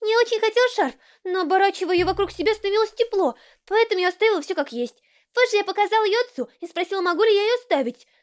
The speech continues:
Но, побледнев, он сказал, чтобы я отнесла её туда, где нашла. Но когда я рассказала ему о том, что Кура облизывала мои раны, и как я привязалась к ней, когда дала имя, он разрешил её оставить. С тех пор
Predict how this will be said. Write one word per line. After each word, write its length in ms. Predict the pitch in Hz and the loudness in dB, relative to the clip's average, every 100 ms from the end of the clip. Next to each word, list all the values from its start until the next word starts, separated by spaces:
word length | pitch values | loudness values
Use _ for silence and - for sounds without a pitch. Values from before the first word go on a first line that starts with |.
| - | -6
Но, 140 | 277 | -4
побледнев, 400 | 269 262 311 381 | -4 -2 -2 0
он 100 | 349 | -2
сказал, 380 | 311 269 277 403 | -2 -2 0 -2
чтобы 200 | 403 285 | -2 -2
я 80 | 339 | -2
отнесла 280 | 339 349 349 | -2 0 0
её 120 | 339 | 0
туда, 220 | 320 440 | -2 -2
где 120 | 415 | 0
нашла. 400 | 480 494 302 233 - _ _ - | -2 0 -2 -4 -8 _ _ -8
Но 120 | 415 | -6
когда 200 | 392 403 | -2 0
я 60 | 415 | -2
рассказала 440 | 392 403 359 453 | -2 -2 0 0
ему 260 | 381 359 370 | 0 0 -2
о 60 | |
том, 160 | 381 392 | -2 -4
что 160 | - - | -6 -4
Кура 200 | 392 359 | 0 0
облизывала 420 | 359 349 381 370 | 0 -2 -2 -2
мои 220 | 359 349 | -2 0
раны, 360 | 415 523 277 - - | 2 0 -2 -10 -12
и 80 | 339 | -6
как 180 | 359 359 | -4 -2
я 80 | |
привязалась 500 | 330 330 294 427 508 | -2 -2 0 0 0
к 40 | 370 | -4
ней, 200 | 339 285 | -6 -4
когда 220 | 294 330 | -4 -2
дала 240 | 262 359 440 392 | 0 2 2 0
имя, 240 | 247 220 - _ - | -4 -8 -12 _ -6
он 200 | 480 440 | -4 -2
разрешил 360 | 302 311 - 480 | -2 -2 2 2
её 200 | 359 392 | 2 0
оставить. 500 | - 262 233 254 - _ _ _ _ _ - | 0 0 0 -2 -12 _ _ _ _ _ -20
С 100 | - | -4
тех 240 | 415 427 | -2 0
пор 100 | 494 | 2